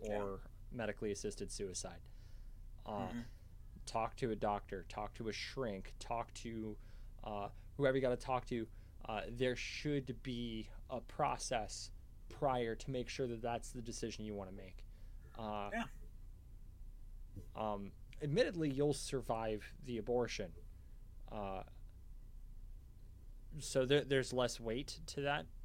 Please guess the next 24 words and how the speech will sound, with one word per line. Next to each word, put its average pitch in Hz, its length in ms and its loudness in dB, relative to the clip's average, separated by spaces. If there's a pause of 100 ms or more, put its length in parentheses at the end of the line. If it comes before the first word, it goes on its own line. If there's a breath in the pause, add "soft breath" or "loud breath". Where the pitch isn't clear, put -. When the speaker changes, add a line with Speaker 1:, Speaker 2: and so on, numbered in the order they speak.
(200)
Speaker 2:
choice - 720 2 (120)
up 113 140 -2
to 123 120 2
a 110 40 0
point. 123 320 2 (100)
Speaker 1:
Yeah. - 1300 -8
Speaker 2:
Uh, 104 240 4 (880)
but 117 260 6 (960)
with 139 200 4
the, 147 140 4 (160)
the, 127 260 2 (100)
the 123 220 4
s-, - 380 -2 (280)
suicide 170 580 2
thing, 110 200 0 (100)
like, 110 160 0 (180)
definitely, 113 600 0 (440 soft breath)
definitely, 117 600 2 (200)
you 120 140 2
must 113 320 2
talk 110 260 -4
to 123 120 4
a 110 40 0
doctor 107 540 2